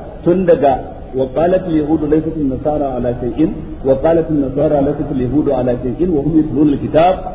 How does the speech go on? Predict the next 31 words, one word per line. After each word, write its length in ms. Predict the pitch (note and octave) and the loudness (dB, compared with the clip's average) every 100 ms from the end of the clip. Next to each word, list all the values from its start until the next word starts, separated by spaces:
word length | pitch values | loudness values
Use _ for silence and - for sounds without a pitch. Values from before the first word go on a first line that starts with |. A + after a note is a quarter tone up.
| - | -4
har 120 | D3+ | 2
ya 140 | E3+ D#3 | 4 4
zuwa 240 | C#3+ D#3 | 4 2
nan, 180 | C#3+ G#3+ D#3+ - - A#2 | 2 2 0 -6 -10 -2
duk 160 | E3 | 0
tana 180 | F#3+ F3+ | 2 2
magana 320 | D#3 C#3 E3 D3 | 2 2 2 2
ne 140 | D#3 G#3+ - - | 2 0 -4 -6
imma 240 | B2+ D3 E3+ | -2 2 2
akan 240 | - E3+ D3+ | 2 0 2
Yahudu 340 | C#3 G3 F3+ E3+ F3+ | 2 2 2 0 0
ko 60 | |
akan 280 | F3+ B2 C3 G2+ | -2 -2 -4 -4
Nasara. 320 | - F2+ - - - - - | -8 -10 -10 -12 -12 -12 -2
Da 120 | C#3+ | 0
haka, 200 | E3+ D#3 | 2 2
lallai 360 | D3 F3+ F3+ F3+ - - | 2 2 2 0 0 -6
"وقال 520 | A#2+ C3 C#3 D3+ F3 F#3 | 0 0 0 2 4 4
الذين 380 | D#3+ D3 D#3+ D#3+ C#3 | 2 0 0 0 2
لا 160 | D3 F3 | 4 4
يعلمون" 440 | F#3 F#3 E3+ E3 E3+ D3 | 2 0 -2 0 -2 -2
sunnan, 260 | G3+ A3 - D3+ | 0 0 0 0
"الذين 300 | C#3+ D3+ F3+ | 0 0 2
لا 120 | E3 | 2
يعلمون" 400 | F3+ F#3 D#3+ F#3+ D#3 | 2 2 0 0 -2
sune 160 | E3+ D3+ | 0 -2
Kirista. 340 | - A#2+ A2 G#2 G2 - - - - - - - - | -2 -6 -6 -8 -8 -8 -12 -14 -14 -14 -12 -12 -6
Dan 180 | - D3+ | 0 2
saboda 340 | E3 E3 D3 C3 | 2 2 2 2
kar 140 | F#3 | 4
mu 80 | G3+ | 4